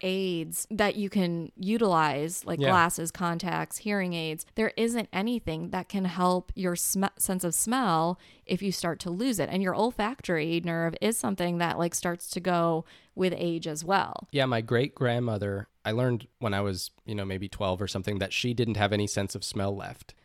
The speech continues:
Speaker 1: Oh,
Speaker 2: And
Speaker 1: wow.
Speaker 2: yeah, and I didn't know that that was a thing. I thought she was messing with me 'cause she was kind of a joker, but she really couldn't smell anything.
Speaker 1: Oh, wow! Now, did she suffer from dementia or Alzheimer's or
Speaker 2: No,
Speaker 1: any of that? No.
Speaker 2: nothing.
Speaker 1: Okay, interesting.
Speaker 2: Yeah.
Speaker 1: Well, I feel like this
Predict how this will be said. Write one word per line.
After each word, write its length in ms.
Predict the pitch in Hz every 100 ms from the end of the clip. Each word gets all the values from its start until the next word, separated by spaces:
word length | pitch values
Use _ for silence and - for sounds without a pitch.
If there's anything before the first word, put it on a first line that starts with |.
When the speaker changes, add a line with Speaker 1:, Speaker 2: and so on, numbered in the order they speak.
| -
Speaker 1:
Oh, 100 | 208
Speaker 2:
And 400 | 117 113 - -
Speaker 1:
wow. 300 | 107 87 85
Speaker 2:
yeah, 220 | 139 143
and 120 | 113
I 80 | 120
didn't 360 | 123 135 120 -
know 160 | 117
that 120 | 120 110
that 120 | 113
was 120 | 110
a 40 | 101
thing. 440 | - 123 - 110
I 80 | 107
thought 160 | 120 135
she 120 | 127
was 120 | 104
messing 300 | 110 113 107
with 120 | 92
me 100 | 101 101
'cause 160 | 131
she 80 | 123
was 100 | 104
kind 160 | - 104
of 80 | 101
a 60 |
joker, 380 | 90 104 - 113
but 260 | 113 107 - - -
she 160 | -
really 220 | 120 127 135
couldn't 200 | 143 139
smell 240 | - 143
anything. 320 | 123 - -
Speaker 1:
Oh, 200 | 247 214
wow! 440 | 196 226 240 196 196 - - -
Now, 260 | 233 208
did 280 | - 208 190
she 760 | - - 190 190 190 185 180 - -
suffer 360 | - 180 170 185
from 420 | 214 202 208 202
dementia 720 | 185 185 170 175 - 202 196 190
or 180 | 175 165
Alzheimer's 640 | 165 170 - 247 269 285
or 40 | 262
Speaker 2:
No, 120 | -
Speaker 1:
any 100 | 285
of 60 | 277
that? 200 | 285 -
No. 220 | 220 240
Speaker 2:
nothing. 400 | - 254 107 101
Speaker 1:
Okay, 240 | 247 285 -
interesting. 720 | 214 240 226 - 147 135 104
Speaker 2:
Yeah. 180 | 123 135 - _
Speaker 1:
Well, 160 | 233 220
I 100 | 202
feel 160 | 233 208
like 160 | 190
this 320 | 185 185 -